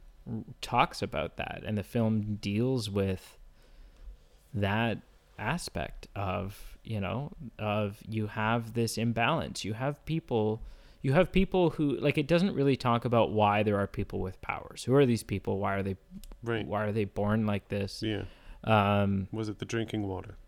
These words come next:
Speaker 1: Is some ki-, yeah, some kind of, yeah. But, but it, it, and it's, like, the fact that their kids have it and Jack Jack has it, like, it, it's,
Speaker 2: Mm.
Speaker 1: it's passed
Speaker 2: Generationally.
Speaker 1: through generation and what, you know,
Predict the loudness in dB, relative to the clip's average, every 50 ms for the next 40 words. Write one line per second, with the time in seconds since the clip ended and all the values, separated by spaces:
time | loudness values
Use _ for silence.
0 | -20 -20 -20 _ _ -20 -20 -20 -20 -20 -10 -6 -6 -6 -4 -4 -2 2 2 2
1 | 0 -2 -4 0 0 2 2 2 0 -2 -4 -6 -4 -4 -2 -2 -2 -2 -4 -6
2 | -8 -8 -12 -14 -18 -20 -20 -20 -20 -20 -20 -14 6 8 8 8 8 4 8 8
3 | 8 10 10 6 4 2 2 2 2 2 4 6 6 4 4 0 -4 -2 0 0
4 | 0 0 -2 -2 -2 -2 0 2 0 0 0 0 0 0 0 0 -2 -2 -4 -4
5 | -4 0 2 2 2 2 2 2 2 4 2 0 0 0 -2 -2 2 4 2 2
6 | 2 0 -2 -2 -2 0 0 0 0 0 0 -2 -2 -2 -4 -2 0 0 0 0
7 | -4 -12 -20 -20 -8 0 0 2 2 2 0 0 0 -2 -2 -4 2 2 4 6
8 | 6 6 6 4 2 -2 -6 -10 -10 -12 -18 -18 -20 _ _ -20 -20 _ -20 _
9 | -12 -6 -4 -4 -2 -2 -2 -4 -4 -4 -2 0 2 2 4 4 2 2 2 2
10 | 2 2 0 0 0 0 0 -2 -4 -4 -6 -4 -2 -2 0 2 2 2 2 0
11 | 0 0 -2 0 0 0 0 0 0 0 0 0 0 0 0 0 0 -2 -2 -2
12 | -2 -2 0 0 0 -2 -2